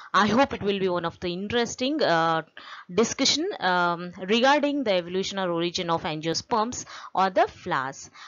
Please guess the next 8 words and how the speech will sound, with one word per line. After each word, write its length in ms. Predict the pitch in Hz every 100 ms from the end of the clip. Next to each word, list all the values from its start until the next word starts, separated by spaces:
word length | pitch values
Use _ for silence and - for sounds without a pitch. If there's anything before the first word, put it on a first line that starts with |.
| -
and 240 | 285 285
different 380 | 226 - 294 294 -
flower 400 | - 226 226 254 269 - _ -
adaptations 840 | 196 175 170 - 220 - 247 -
to 160 | - 262
lure 520 | 226 247 269 277 247 - -
insects. 720 | 180 180 - 170 151 -
<clears throat> 40 | -